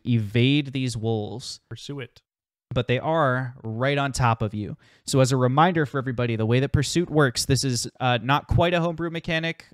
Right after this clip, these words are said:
Speaker 1: um, in that, like, other podcasts have used it, but it is new to here. Um, the way that pursuits work is we have the,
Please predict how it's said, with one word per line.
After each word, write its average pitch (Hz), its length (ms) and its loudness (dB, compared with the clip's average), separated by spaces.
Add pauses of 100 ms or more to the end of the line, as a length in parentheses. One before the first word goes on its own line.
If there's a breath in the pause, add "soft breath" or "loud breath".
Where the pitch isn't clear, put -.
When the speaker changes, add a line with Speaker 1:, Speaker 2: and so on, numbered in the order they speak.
Speaker 1:
um, 113 520 -4
in 123 180 -2
that, 117 220 -2
like, 113 220 -4
other 120 240 2
podcasts 113 520 -4
have 127 120 -4
used 127 200 -6
it, 147 160 -6 (320)
but 113 140 -4
it 107 140 -4
is 123 640 -4 (280)
new 123 380 -4
to 123 180 -6
here. 113 300 -6 (420)
Um, 107 500 -4 (320)
the 131 160 -6
way 127 160 -2
that 123 160 -4
pursuits 139 400 -6
work 127 280 -8 (340)
is 113 640 -4 (320)
we 117 600 -4 (160)
have 127 420 0
the, 110 540 -2